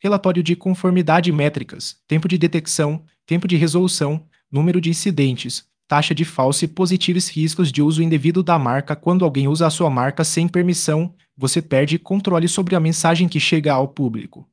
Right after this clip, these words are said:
O risco não é apenas financeiro, é reputacional.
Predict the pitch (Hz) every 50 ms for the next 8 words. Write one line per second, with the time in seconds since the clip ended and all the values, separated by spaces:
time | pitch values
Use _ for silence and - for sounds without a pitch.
0 | _ _ _ _ - 160 160 214 220 - - 170 156 170 190 220 220 220 - 175
1 | 175 175 180 185 190 180 185 - 170 165 170 175 165 - - 151 135 131 131 139
2 | 147 - - 165 156 180 190 185 196 190 - 139 - - 170 160 160 147 131 110
3 | 101 -